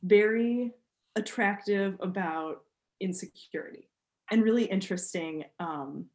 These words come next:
about insecurity. So I think that that, I think that that is what redeems Michael. I think that if he were,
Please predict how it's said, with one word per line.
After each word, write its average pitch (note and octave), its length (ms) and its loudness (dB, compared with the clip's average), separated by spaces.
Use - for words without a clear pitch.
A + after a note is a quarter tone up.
about F3+ 320 -2
insecurity. F3+ 500 -4
So G3 160 -2
I F#3+ 80 0
think A#3+ 260 -2
that - 280 -8
that, G3 380 -2
I E4 120 2
think G#4+ 180 -2
that G4+ 140 0
that D#4 160 0
is D4 120 -2
what C4 340 -2
redeems F#3+ 680 0
Michael. D3+ 480 -6
I E3+ 80 -2
think B3 260 -4
that G#3 120 0
if F3+ 80 -4
he F3+ 400 -4
were, E3 500 -6